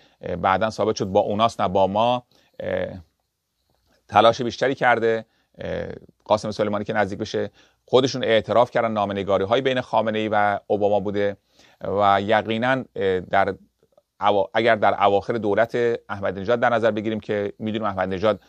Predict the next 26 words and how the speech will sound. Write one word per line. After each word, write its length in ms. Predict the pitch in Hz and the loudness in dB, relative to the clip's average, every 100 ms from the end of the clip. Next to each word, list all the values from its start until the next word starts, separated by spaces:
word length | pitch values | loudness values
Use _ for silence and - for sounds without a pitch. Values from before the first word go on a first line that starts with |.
| _ | _
در 120 | 101 | -6
بسیاری 300 | 98 92 113 | -4 -4 2
از 120 | 104 95 | 2 2
امور 280 | 104 104 107 - - - | -4 -4 -4 -8 -16 -10
کنار 260 | 101 107 | -2 0
گذاشته 300 | 110 110 101 | 2 -2 -4
شده 180 | 104 110 | -6 -4
بود 220 | 110 113 - _ _ _ _ - | -2 -4 -6 _ _ _ _ -4
و 200 | 95 95 | 0 0
م-، 160 | 98 - | -2 -4
خامنه‌ای 380 | - 95 104 | -2 -2 -2
مستقیم 460 | 107 101 92 101 120 - - - - | -4 -4 -4 -2 -2 -6 -18 -12 -2
عمل 220 | 117 110 | 2 2
می‌کرد، 220 | 101 110 | 4 0
مثل 280 | 110 127 - | 0 -4 -4
مذاکرات 440 | 120 110 107 107 | -2 0 0 0
عمان، 380 | 110 110 104 101 - _ _ - 98 | -2 -4 -4 -4 -10 _ _ -18 -6
چه 120 | - | 2
در 120 | 143 | 4
دولت 260 | 117 113 123 | 6 4 2
روحانی 320 | 120 110 104 | 2 2 0
که 100 | 113 | -2
قطعاً 300 | 110 101 - | 0 0 -2
اینطور 280 | 135 123 120 | -8 -4 -2
اجازه 220 | 104 98 | -2 -4
نمیدن. 360 | 113 117 117 | -8 -4 -6